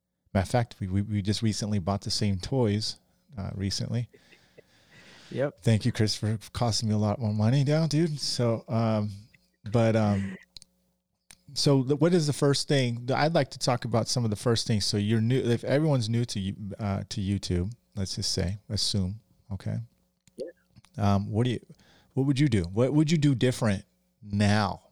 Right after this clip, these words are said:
Speaker 1: Okay, if you know that you know now,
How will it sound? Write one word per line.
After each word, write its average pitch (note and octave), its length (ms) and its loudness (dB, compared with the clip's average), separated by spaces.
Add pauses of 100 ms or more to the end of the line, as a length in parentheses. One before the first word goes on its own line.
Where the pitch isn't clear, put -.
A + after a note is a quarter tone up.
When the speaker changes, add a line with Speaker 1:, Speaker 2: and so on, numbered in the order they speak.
(300)
Speaker 1:
Okay, G2 440 -2
if F#2+ 220 -4
you G2+ 380 0 (480)
know A#2 300 2
that B2+ 200 -2
you A#2 60 0
know A2+ 200 4
now, G2+ 460 0